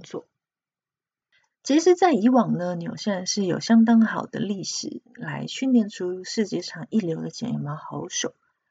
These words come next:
但是在这几年间，因为这个薪资的关系，这个情况已经有所改变。那最近因为疫情的关系呢，这些农场主人他们也开始对媒体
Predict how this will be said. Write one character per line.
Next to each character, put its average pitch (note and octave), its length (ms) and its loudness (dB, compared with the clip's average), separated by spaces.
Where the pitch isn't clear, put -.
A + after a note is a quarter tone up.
但 B3 160 4
是 A#3+ 220 -4
在 A3 200 -2
这 A#3 140 0
几 E3 200 -8
年 D3+ 300 -8
间， F3 340 -8
因 F#3+ 160 -12
为 F3+ 220 -10
这 - 160 -18
个 - 260 -12
薪 A3 260 2
资 A3 140 -6
的 G3+ 120 -10
关 E3 260 -8
系， - 400 -12
这 - 120 -14
个 - 80 -14
情 - 220 -12
况 - 240 -14
已 - 40 -12
经 - 220 -18
有 D#3+ 120 -16
所 - 200 -12
改 - 300 -6
变。 - 160 -6
那 F#3+ 920 0
最 C4 220 0
近 A3+ 260 0
因 G#3+ 100 0
为 G#3 120 0
疫 A3+ 160 0
情 D#3 200 -6
的 E3 100 -8
关 D#3+ 260 -8
系 F3 220 -8
呢， D#3+ 500 -8
这 G#3+ 120 -6
些 G#3 160 -2
农 F#3+ 180 -6
场 F#3 160 -10
主 - 180 -14
人 A#2+ 200 -10
他 E3+ 100 -12
们 F3 140 -12
也 E3+ 120 -8
开 B3+ 240 -2
始 A3+ 380 -6
对 F#3 200 -4
媒 E3 240 -2
体 - 340 -6